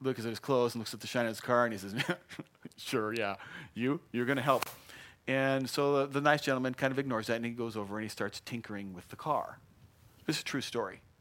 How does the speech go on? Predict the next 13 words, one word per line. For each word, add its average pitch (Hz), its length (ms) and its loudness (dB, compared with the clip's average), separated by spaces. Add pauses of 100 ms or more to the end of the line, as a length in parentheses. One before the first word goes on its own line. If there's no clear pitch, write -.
(580)
And 139 160 4
he 131 60 0
says, 127 200 -2 (160)
"Try 175 260 6
it 165 140 4
now." 156 360 0 (1160)
And 131 120 0
the 139 40 2
guy 127 140 6
cranks 117 340 -2
it 123 140 -2
and 107 180 -6 (800)
goes. - 460 10